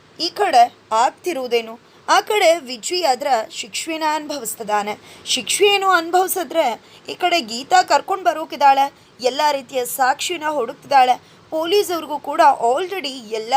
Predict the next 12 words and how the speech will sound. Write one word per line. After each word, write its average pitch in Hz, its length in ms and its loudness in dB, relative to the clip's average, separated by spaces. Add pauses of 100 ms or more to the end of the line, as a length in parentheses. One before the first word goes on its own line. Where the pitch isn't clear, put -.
ರೀತಿಯ 240 480 -6
ಸಾಕ್ಷಿಗಳು 247 800 -4
ಅವರ 214 340 -2 (100)
ಕೈಗೆ - 480 -6
ಸೇರಿದೆ 233 460 -2
ಕೂಡ. 208 260 -6 (600)
ಇದೆಲ್ಲವೂ 349 580 -4
ನಡೀತಿದ್ರೆ 339 640 0
ಈ 311 40 -6
ಕಡೆ 294 280 0
ಕಿರಣ್ 302 500 -4 (120)
ಆಡ್ತಿರ್ತಕ್ಕಂಥ 311 960 0